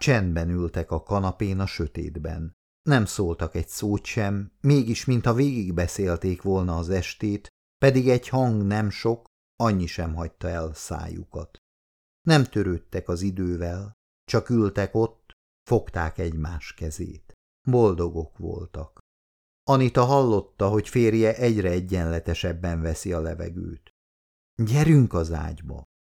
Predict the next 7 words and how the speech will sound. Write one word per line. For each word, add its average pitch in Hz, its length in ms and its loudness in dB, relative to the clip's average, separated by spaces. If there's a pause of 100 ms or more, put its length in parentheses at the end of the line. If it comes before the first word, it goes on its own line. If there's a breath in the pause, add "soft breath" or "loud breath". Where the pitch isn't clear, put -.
(100)
adta - 380 0
ki 98 160 -6
a 78 120 -2
parancsot. 80 680 -10 (680)
Lefeküdtek, 113 960 -2 (340)
átölelték 82 960 -4
egymást. 80 680 -6